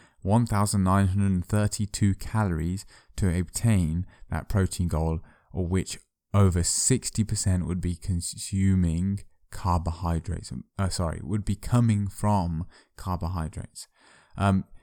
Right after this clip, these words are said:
now, nuts can be used to balance the carb to fat ratio, however, significantly increase the total calorie count. Similar kind of protein, but increased calories.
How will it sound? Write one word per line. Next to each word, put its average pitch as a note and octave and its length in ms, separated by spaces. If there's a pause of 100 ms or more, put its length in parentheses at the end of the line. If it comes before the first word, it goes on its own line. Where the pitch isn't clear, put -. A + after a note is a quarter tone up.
(120)
now, F#2+ 120
nuts A2 380
can A#2 400
be A2 80
used G#2 460
to G#2 80
balance F#2+ 440
the - 100
carb F#2+ 340
to F#2+ 80
fat A2 300
ratio, F2+ 480
however, F#2 520
significantly G2 800
increase F2+ 400
the F2+ 100
total E2+ 640 (140)
calorie E2 580
count. - 500 (320)
Similar A#2+ 300
kind G2+ 220
of F#2 100
protein, G2+ 500
but F2+ 200
increased F2 480
calories. F2 540